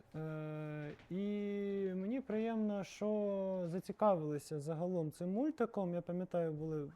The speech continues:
ну, по-перше, тоді людей прийшло більше. От, а по-друге, що відгуки були хороші.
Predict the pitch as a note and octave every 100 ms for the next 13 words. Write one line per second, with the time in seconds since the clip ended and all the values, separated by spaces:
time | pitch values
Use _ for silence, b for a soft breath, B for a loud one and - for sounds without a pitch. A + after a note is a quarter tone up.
0 | - F#3+ D#3+ E3 F3+ F3 - D#3+ E3+ C#4+
1 | A#3 G3 - F3+ - E3+ D#3+ - _ -
2 | C#3+ C#3+ B2+ G3 B3 - B B B B
3 | B B - F#3+ E3+ D3+ - - D#3+ E3
4 | E3 D#3+ E3 G#3 C#4 G#3+ - G#3+ A#3 F#3
5 | F#3 G3 G3 F3+ D3+ E3 E3+ E3+ D#3+ B2
6 | A2 -